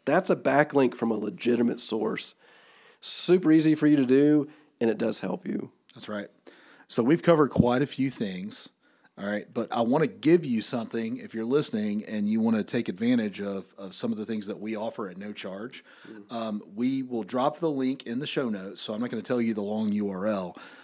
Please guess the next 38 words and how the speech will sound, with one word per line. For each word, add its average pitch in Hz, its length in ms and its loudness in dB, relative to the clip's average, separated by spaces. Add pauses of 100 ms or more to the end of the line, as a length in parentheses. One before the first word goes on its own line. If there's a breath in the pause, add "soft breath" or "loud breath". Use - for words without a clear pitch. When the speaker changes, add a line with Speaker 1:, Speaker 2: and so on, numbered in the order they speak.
(140)
Speaker 2:
But 113 80 -2
what 151 160 2
we've 120 260 -2
done 135 220 0
is 110 120 -4
we 113 100 -6
put 147 180 -8
together, 117 580 -2
um, 95 480 -8 (220)
nine 117 340 0
steps - 480 0
on 101 80 -4
how 120 300 -4
to 151 80 2
rank 107 400 -4
on 104 240 -8
Google 98 260 -6
Maps. 104 480 -4 (540 loud breath)
I 139 180 6
believe 120 800 0
that 110 180 -8
that 143 220 0
is 120 140 -2
the 123 100 -4
most 127 340 -2
important 139 480 -4
thing 131 240 -2
that 107 160 -4
an 104 160 -10
urgent 117 340 -4
care 117 200 -4
can 113 180 -4
do 101 240 -2
is 95 160 -6
rank 104 300 -8
on 123 120 -2
Google 127 240 -2
Maps, 101 480 -8